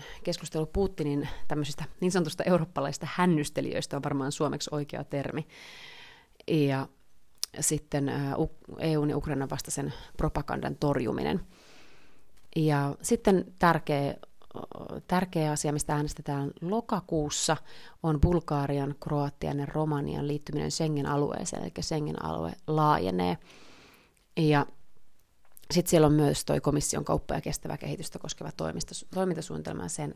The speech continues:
äänestykset. Ää, ja torstaina jatkuu sitten, siellä on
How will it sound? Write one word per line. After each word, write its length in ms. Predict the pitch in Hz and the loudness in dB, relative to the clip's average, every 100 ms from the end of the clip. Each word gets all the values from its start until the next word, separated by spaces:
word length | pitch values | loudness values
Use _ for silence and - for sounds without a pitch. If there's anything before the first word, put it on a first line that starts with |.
| - | -6
äänestykset. 800 | 143 - - - - - - - - - - - - - - | -6 0 -2 -2 -6 -10 -12 -16 -20 -20 -20 -20 -20 -20 -12
Ää, 280 | 151 147 156 - - - - | -10 -8 -10 -14 -20 -20 -10
ja 220 | 165 147 - - - | -6 -4 -6 -12 -6
torstaina 440 | - 247 - 202 180 | 0 0 0 0 2
jatkuu 440 | 175 175 - 160 | 0 -2 -4 -2
sitten, 400 | 160 160 - 156 - | -2 -4 -2 -2 -2
siellä 280 | - 170 151 | 0 0 0
on 140 | 156 | -2